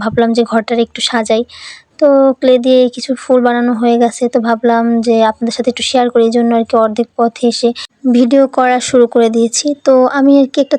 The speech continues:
থালা নিয়ে নিয়েছি, কারণ থালার থেকে ভালো কিছু আমার কাছে ছিল না ক্লে সেট করার জন্য। আর এত ক্লিন মসৃণ তো আর সবসময় সব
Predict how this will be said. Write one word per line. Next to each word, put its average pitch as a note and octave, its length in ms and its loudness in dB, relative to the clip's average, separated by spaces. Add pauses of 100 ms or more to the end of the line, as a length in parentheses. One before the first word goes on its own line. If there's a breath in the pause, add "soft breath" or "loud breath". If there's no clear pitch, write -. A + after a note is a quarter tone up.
থালা C4 200 0
নিয়ে C4+ 180 4
নিয়েছি, B3+ 400 0
কারণ B3 140 0
থালার A#3+ 320 -2
থেকে C#4 120 2
ভালো A#3+ 280 0
কিছু A#3 260 -4
আমার B3+ 120 0
কাছে C4 200 0
ছিল C4+ 240 0 (120)
না B3 40 -2 (120)
ক্লে B3+ 160 2
সেট B3 200 -4 (100)
করার A#3+ 220 2
জন্য। A3+ 260 -2 (580 loud breath)
আর A3+ 240 0 (260)
এত A#3+ 100 -2 (260)
ক্লিন C4+ 260 2 (100)
মসৃণ B3+ 400 0 (100)
তো C#4 80 4
আর A#3+ 120 2 (280)
সবসময় B3 340 -2
সব A#3 160 -4